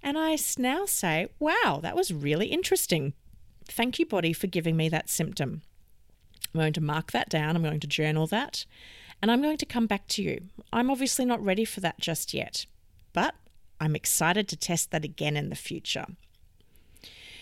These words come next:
If you're finding that you are super restricted with what you're eating, I can't implore enough how useful investing in the support of an experienced dietitian or nutritionist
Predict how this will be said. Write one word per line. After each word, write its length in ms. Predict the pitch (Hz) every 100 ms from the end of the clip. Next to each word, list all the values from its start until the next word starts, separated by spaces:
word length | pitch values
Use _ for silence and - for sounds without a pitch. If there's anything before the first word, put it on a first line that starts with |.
| - - - - - -
If 180 | 240 -
you're 100 | 240
finding 580 | - 233 226 233 240
that 140 | 220 202
you 140 | 190
are 160 | 170 165
super 460 | - - 226 -
restricted 500 | 247 233 - - 175
with 160 | 165 156
what 180 | 160 160
you're 160 | 160 -
eating, 460 | 156 156 156 151 -
I 100 | 175
can't 420 | - 175 175 180 -
implore 500 | 180 - 170 156 160
enough 540 | 156 147 147 - - - - - - -
how 480 | - 190 196 196 196 -
useful 960 | 165 165 185 - - 160 147 147 208 -
investing 1000 | 175 170 160 175 175 - 175 160 180 233
in 360 | - 170 170 175 - -
the 160 | 165
support 640 | 160 - 165 - 160 170 185
of 100 | 160
an 100 | 151
experienced 760 | 151 - - - 156 160 160 -
dietitian 800 | 151 156 165 - 156 - 156 156
or 120 | - 151
nutritionist 920 | 147 - - 156 - 156 151 -